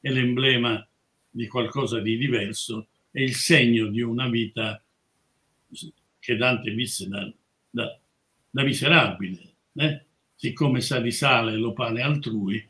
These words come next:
e come duro calle lo scendere e il salir per l'altrui scale". Però, ecco, se, e dobbiamo mettere idea che questo è forse il più grande progetto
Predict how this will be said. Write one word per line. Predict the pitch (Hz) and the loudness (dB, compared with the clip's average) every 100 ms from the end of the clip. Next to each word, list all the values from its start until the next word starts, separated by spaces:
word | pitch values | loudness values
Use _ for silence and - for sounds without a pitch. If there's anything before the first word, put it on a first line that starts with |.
| _ | _
e | - | -14
come | 127 131 127 113 | -4 0 0 0
duro | 131 156 135 139 | 2 2 2 -2
calle | 110 90 90 90 98 - _ _ - | -4 -8 -10 -10 -12 -12 _ _ -12
lo | 135 139 | -6 -2
scendere | - 131 110 110 107 | -2 -2 -2 -4 -4
e | 110 | -6
il | 107 | -6
salir | - 95 90 87 - _ _ _ | -6 -4 -6 -8 -14 _ _ _
per | 117 113 | -6 -4
l'altrui | 113 107 104 98 | -4 -4 -4 -6
scale". | 92 - - - - - _ _ _ _ _ | -4 -8 -10 -12 -12 -20 _ _ _ _ _
Però, | - 226 190 147 - | 4 8 8 6 4
ecco, | 165 151 - - _ _ _ _ - | 4 4 0 -14 _ _ _ _ -8
se, | - 170 226 185 - - | -4 -4 -6 -12 -14 2
e | 170 180 180 _ _ _ _ | 6 6 4 _ _ _ _
dobbiamo | 147 156 190 214 170 | 0 4 8 10 10
mettere | 185 196 175 147 143 147 190 _ _ _ - _ - | 8 6 4 4 4 0 -6 _ _ _ -20 _ -4
idea | 143 160 135 104 113 143 - _ _ _ | 2 6 6 4 0 -2 -8 _ _ _
che | 165 160 | -2 2
questo | 240 - 151 | 4 4 4
è | 151 143 - _ _ _ - | 4 2 -2 _ _ _ -4
forse | 247 - 165 | -2 0 0
il | 151 | 4
più | 170 | 4
grande | 156 202 180 143 | 4 4 4 2
progetto | 135 143 143 180 170 - 143 127 - | -2 -2 0 2 0 0 -6 -6 -8